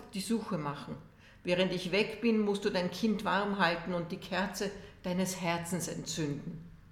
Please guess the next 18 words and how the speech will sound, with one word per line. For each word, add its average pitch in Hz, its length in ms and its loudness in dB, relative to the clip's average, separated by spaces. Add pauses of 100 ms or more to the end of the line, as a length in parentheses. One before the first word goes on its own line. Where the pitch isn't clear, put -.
(760)
Erlischt 175 460 2
die 220 80 0
Kerze 185 520 0
deines 160 320 0
Herzens, 170 460 0
bevor 165 360 -4
ich 160 140 -2
zurück - 480 -2
bin, 135 320 -4 (840)
werden 151 320 -6
dein 143 240 -4
Sohn 160 260 0
und 156 260 -2
ich 160 200 -6
nicht 180 340 -4
mehr 175 160 -2
zurückkehren 170 720 -6
können." 131 420 -8